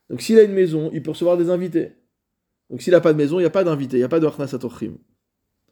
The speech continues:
Deuxièmement, Hacheni, i efshar shi adam belo bene bait.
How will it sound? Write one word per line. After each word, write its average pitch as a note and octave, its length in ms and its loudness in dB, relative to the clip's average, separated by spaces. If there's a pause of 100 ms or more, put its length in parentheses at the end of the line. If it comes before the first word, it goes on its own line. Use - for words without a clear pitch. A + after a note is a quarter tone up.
(800)
Deuxièmement, D3 560 4
Hacheni, E3+ 480 -2
i G3 100 -2
efshar G3+ 260 0
shi F3+ 200 0
adam E3 300 4
belo D#3+ 360 2
bene D3+ 240 -2
bait. D#3+ 360 0